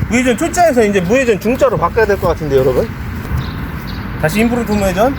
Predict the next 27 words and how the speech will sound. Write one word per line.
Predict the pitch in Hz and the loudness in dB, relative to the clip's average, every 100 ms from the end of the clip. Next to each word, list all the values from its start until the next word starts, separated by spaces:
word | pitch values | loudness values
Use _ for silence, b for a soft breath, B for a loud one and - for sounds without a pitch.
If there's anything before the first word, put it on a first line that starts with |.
| - | -2
발등 | - - 196 | -2 -2 -4
펴고, | 240 226 202 | -2 0 0
뒤꿈치 | 190 226 185 | 0 -2 0
들고, | 196 214 175 | 0 0 2
공 | 170 190 | 2 0
정중앙 | 180 196 196 190 | 0 0 0 0
하단 | 185 175 | 0 -2
이 | 175 | -2
센치. | 202 180 156 123 - - - - - | -2 -4 -6 -6 -8 -8 -8 -8 -4
발가락 | 170 190 180 | -2 2 2
오므리고. | 196 208 196 196 285 - - - - - - - - - | 2 2 4 4 2 -2 -10 -10 -8 -8 -8 -8 -10 -6
자, | 143 143 | 0 0
엄지발가락 | 208 233 233 226 208 180 | 0 2 0 2 0 0
타고 | 254 269 | 2 4
올라가는 | 247 226 202 175 | 4 4 2 0
두 | - 180 | -4 0
번째 | 277 247 226 190 175 | 2 2 2 0 0
딱딱한 | 196 196 220 190 | -2 0 0 0
뼈 | 180 | -2
있죠? | 160 170 185 190 - - - - - | -2 0 0 0 -6 -8 -8 -8 -4
거기에 | 151 185 247 269 269 | -2 0 0 2 0
배꼽을 | - 180 240 226 220 | 0 -2 0 2 2
맞춰서 | 180 160 196 180 226 - - - - - - - | 0 -2 -4 0 0 -2 -8 -8 -8 -8 -8 -2
거기에 | 156 208 240 240 | -2 0 0 -2
배꼽 | 196 - 247 | -4 -2 0
밑에를 | 196 196 208 202 | 0 -2 0 0
맞춰서 | 185 160 165 233 277 | -2 -2 0 2 2